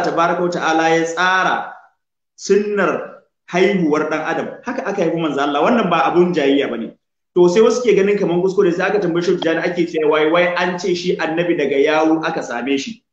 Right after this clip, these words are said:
daga yawu. Ba daga nan dufa ba.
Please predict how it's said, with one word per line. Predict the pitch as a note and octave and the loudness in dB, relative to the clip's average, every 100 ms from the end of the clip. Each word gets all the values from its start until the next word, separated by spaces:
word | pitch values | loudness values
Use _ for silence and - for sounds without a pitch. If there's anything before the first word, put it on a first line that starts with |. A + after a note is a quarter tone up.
| _ B2 | _ -8
daga | B2 | -4
yawu. | B2+ C#3 C#3+ C#3 C3+ _ _ _ _ _ _ _ _ _ _ _ _ _ - | 0 0 0 0 -4 _ _ _ _ _ _ _ _ _ _ _ _ _ -8
Ba | B2+ | -6
daga | C3 B2 | -4 -4
nan | C#3 | -4
dufa | C3+ B2+ | -4 -8
ba. | F#2+ | -10